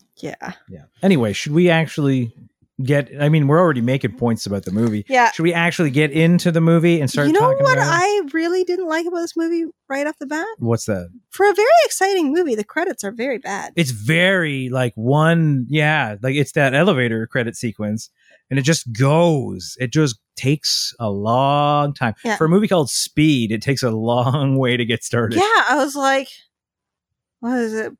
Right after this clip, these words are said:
Speaker 1: But I will say that elevator rescue, when they were pulling them out of the elevator as the elevator was, like, creaking downward,
Speaker 2: Yeah.
Speaker 1: that was scary.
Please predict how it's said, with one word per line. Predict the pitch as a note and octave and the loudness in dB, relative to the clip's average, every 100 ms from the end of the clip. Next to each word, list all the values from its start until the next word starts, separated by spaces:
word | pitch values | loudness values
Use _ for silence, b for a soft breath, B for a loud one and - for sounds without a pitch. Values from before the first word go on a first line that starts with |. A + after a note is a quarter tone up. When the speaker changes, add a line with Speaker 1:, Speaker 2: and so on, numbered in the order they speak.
| _ | _
Speaker 1:
But | C#4+ F#4+ C4 - | 2 4 2 -2
I | G#3+ | -6
will | G#3 A#3 | -2 -2
say | A#3 - B3 | -2 0 0
that | G3+ F#3+ | 2 0
elevator | F#3+ A3+ A3+ F#3+ | 0 2 0 -2
rescue, | F#3 A3 - - F#3 - | -2 -2 -4 -8 -12 -8
when | G3 | -4
they | G#3 | 0
were | G3+ | -2
pulling | - B3+ C#4+ E4 | 0 2 2 0
them | D4 | -2
out | C4 | 0
of | B3+ | 0
the | A#3+ | 0
elevator | A#3 A3 G#3 G3+ | 0 0 -2 -2
as | G3 F#3 | -2 -2
the | G#3 | -4
elevator | G#3+ G3 F#3+ | -2 -2 -4
was, | G3 F#3 | -6 -6
like, | F#3+ F3 | -8 -8
creaking | - - G#3 _ F#3+ F#3+ | -18 -14 -14 _ -10 -6
downward, | F3+ G3+ G3 C3+ | -6 -4 0 2
Speaker 2:
Yeah. | A#2 G2 _ b b b _ _ _ _ _ | 2 -2 _ b b b _ _ _ _ _
Speaker 1:
that | G3+ G#3+ | -4 -4
was | F3 | -4
scary. | - F3+ F2 | -10 -10 -12